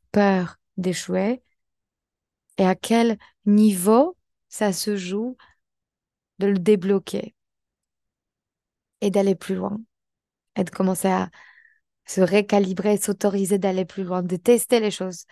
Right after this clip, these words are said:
qu'on n'avait pas vues avant comme essentielles, comme intéressantes. Et aussi, parfois, de libérer ce poids, de se dire que,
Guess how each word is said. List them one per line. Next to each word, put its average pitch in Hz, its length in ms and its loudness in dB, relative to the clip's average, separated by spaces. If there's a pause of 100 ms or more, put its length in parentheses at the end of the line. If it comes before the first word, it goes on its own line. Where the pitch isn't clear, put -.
(540)
qu'on 185 200 -2
n'avait 170 280 -2
pas 190 220 -4
vues 180 320 -2
avant 185 520 -4 (720)
comme 185 360 -4
essentielles, 202 680 -4
comme 175 280 -6 (420)
intéressantes. 196 840 -4
Et 220 120 6
aussi, 277 380 4 (680)
parfois, 240 680 2 (840)
de 196 120 0
libérer 202 840 0
ce - 220 -4
poids, - 480 -4 (840)
de 202 120 6
se 185 60 0
dire - 240 0
que, 185 240 0